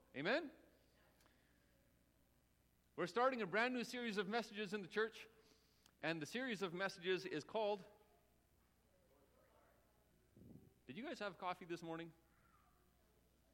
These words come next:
Not enough, apparently. We're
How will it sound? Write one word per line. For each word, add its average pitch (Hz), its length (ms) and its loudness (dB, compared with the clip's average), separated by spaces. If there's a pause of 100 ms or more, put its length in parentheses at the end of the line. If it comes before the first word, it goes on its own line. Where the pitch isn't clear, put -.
(380)
Not 170 200 2
enough, 180 200 2
apparently. 123 380 -4 (3500)
We're 143 180 0